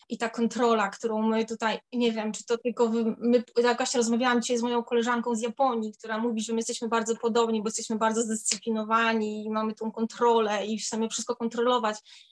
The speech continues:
a tego się nie da. I wczoraj mi tak znowu wybiło i wiecie co, miałam ochotę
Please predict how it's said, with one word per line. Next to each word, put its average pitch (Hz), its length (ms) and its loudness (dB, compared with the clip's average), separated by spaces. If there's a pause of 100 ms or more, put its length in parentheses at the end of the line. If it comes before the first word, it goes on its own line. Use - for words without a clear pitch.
(160)
a 247 120 0
tego 247 220 2
się 240 240 0
nie 269 260 4
da. 208 260 0 (360)
I 240 60 -4
wczoraj 247 420 2
mi 233 80 -2
tak 233 200 -4
znowu 247 280 -2
wybiło 220 580 -2
i 233 80 -6
wiecie 233 240 -4
co, 226 300 4
miałam 240 260 2
ochotę 233 520 -2